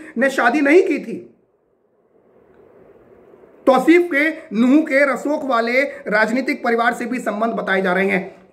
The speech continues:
खबरें ये आ रही हैं कि मुख्य आरोपी तौसीफ के दादा कबीर अहमद विधायक रह चुके हैं, जबकि नूह से मौजूदा कांग्रेस विधायक आफताब अहमद का चचेरा भाई है तौसीफ,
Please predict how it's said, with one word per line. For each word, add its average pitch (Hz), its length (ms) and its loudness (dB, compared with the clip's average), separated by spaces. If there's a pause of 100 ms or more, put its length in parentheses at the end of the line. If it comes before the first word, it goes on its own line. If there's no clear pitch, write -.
खबरें 269 240 2
ये 277 100 0
आ 254 120 2
रही 277 180 0
हैं 320 120 0
कि 311 60 -2
मुख्य 254 280 -2
आरोपी 262 320 0
तौसीफ 254 480 -2
के 233 80 -2
दादा 226 300 0
कबीर 262 480 -4
अहमद 214 280 0
विधायक 196 440 0
रह 233 140 0
चुके 233 220 -6
हैं, 277 400 -6 (800)
जबकि 240 280 2
नूह 262 360 4
से 285 160 0
मौजूदा 262 420 -2
कांग्रेस 226 400 -4
विधायक 202 420 -2
आफताब 196 540 -2
अहमद 220 460 -4
का 240 120 -2
चचेरा 214 420 -4
भाई 185 220 -2
है 226 220 -2
तौसीफ, 202 520 -4